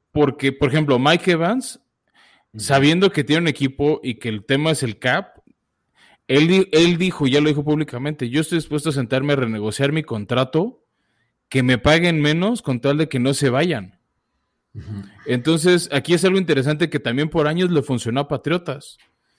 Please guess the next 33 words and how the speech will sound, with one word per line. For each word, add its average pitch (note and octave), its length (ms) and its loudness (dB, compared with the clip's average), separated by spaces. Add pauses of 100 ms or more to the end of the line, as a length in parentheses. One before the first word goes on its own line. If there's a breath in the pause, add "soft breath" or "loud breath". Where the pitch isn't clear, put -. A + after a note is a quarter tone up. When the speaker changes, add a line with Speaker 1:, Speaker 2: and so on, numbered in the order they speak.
(260)
Speaker 1:
que C3+ 140 2
era C#3+ 160 6
distribuían C3 720 4
más F3 220 0
el F3 100 0
salario C#3 380 -2
entre G#2+ 260 -8
todos. D3+ 720 -4 (500)
No C#3+ 260 2
había D#3 500 4
ese D3 200 -2
jugador A#2+ 640 0
como G2+ 520 -4 (100)
Deshaun, G#2+ 640 -4
como G#2 260 -6
Aaron G#2 220 -2
Rodgers, G2+ 680 -4
etcétera, A2+ 600 -2 (320 soft breath)
que A#2 140 2
ganaban B2+ 420 6
el G#2+ 120 4
ochenta C3+ 380 2
por A2 140 -4
ciento C3 280 0
del G2+ 180 -2
cap D3 340 -2 (240)
y A#2+ 100 0
no B2+ 100 2
había C#3 480 4
dinero B2 460 0
para A2+ 160 -2
otro A#2 220 -2
talento, A2+ 560 -4